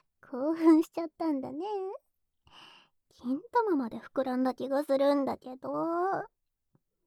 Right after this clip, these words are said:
<laughs> 精液ドバドバに作られてるじゃん。足開いておくから、チンポ突っ込んじゃっていいよ。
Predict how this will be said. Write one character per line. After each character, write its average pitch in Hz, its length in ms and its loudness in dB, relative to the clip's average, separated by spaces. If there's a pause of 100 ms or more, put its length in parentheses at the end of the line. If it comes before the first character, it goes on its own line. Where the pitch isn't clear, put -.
(360)
<laughs> 247 340 -12 (960)
精 254 380 -2
液 - 260 -14 (120)
ド 233 180 -10
バ - 180 -18
ド 359 100 -2
バ 381 120 -6
に 415 200 2
作 - 220 2
ら 453 100 4
れ 480 140 2
て - 100 -2
る 320 120 -4
じ 359 120 -2
ゃ - 20 2
ん。 330 440 2 (1700)
足 269 500 -4
開 269 200 0
い 254 40 -6
て 220 220 -10
お 226 80 -10
く - 180 -20
か - 180 -12
ら、 285 100 -8 (1200)
チ 254 180 -4
ン 226 80 -4
ポ - 120 -12
突 - 20 -12
っ - 40 -20 (240)
込 285 160 -2
ん 269 60 2
じ 214 80 -8
ゃ 214 40 -10
っ - 20 -10
て - 180 -14
い 294 160 -8
い 320 200 -2
よ。 349 260 0